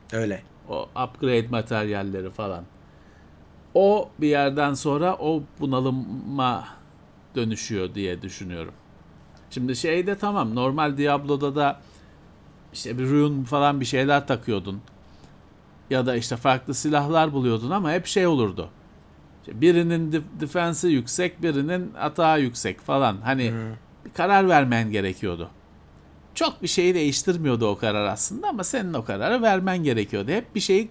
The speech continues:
Speaker 2: bir, bir şeyi kazanırken bir şeyi kaybediyordun. E işte oyunda böyle olur. Şimdi bu anladığım kadarıyla bu yeni Diablo'larda bu upgrade falan mekanizmaları bir oyun gibi, bir,
Speaker 1: Öyle.
Speaker 2: e, hakim olunacak bir sistem gibi çok derin bir hale gelmiş.
Speaker 1: Hı hı.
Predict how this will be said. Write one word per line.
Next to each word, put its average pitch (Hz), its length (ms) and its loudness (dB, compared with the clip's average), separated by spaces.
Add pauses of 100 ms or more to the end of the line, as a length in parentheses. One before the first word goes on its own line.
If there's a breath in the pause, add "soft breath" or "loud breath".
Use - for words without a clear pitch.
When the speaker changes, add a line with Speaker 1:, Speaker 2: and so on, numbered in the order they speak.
Speaker 2:
bir, 165 220 -4
bir 180 60 -6
şeyi 214 220 0
kazanırken 185 640 -2
bir 151 60 -4
şeyi 185 200 -2
kaybediyordun. 110 640 2
E 71 100 -10
işte - 160 -10
oyunda 170 420 0
böyle 190 220 4
olur. 101 200 0 (1300 soft breath)
Şimdi 214 440 0
bu 262 200 2
anladığım 220 460 4
kadarıyla 214 560 2
bu 180 300 0 (140)
yeni 180 380 0
Diablo'larda 160 1040 2
bu 196 60 -2
upgrade 202 500 -2
falan 202 340 -2
mekanizmaları 190 920 -2 (160)
bir 202 180 0
oyun 196 480 0
gibi, 165 340 2
bir, 180 340 2
Speaker 1:
Öyle. 156 680 0
Speaker 2:
e, - 20 -6
hakim 156 480 2
olunacak 180 580 -2
bir 175 60 -4
sistem 185 680 -2
gibi 156 240 -2
çok 185 260 -2
derin 180 340 0
bir 185 60 2
hale 170 340 2
gelmiş. 117 640 -2
Speaker 1:
Hı 113 60 -8
hı. 107 320 -8